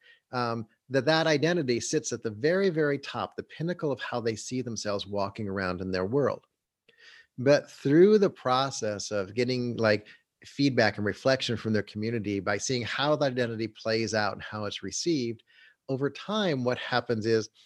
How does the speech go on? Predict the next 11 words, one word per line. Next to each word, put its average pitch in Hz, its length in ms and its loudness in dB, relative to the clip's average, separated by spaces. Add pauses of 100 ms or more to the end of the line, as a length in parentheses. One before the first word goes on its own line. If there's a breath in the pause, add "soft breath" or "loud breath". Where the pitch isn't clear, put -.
(220 soft breath)
that 131 200 2
it 139 120 -4
becomes 147 400 -4
a 135 40 -2
more 123 240 -4
integrated 113 600 -2
part 104 260 -2
of 101 120 -6
who 104 160 -6
we 98 180 -2
are. 98 280 -2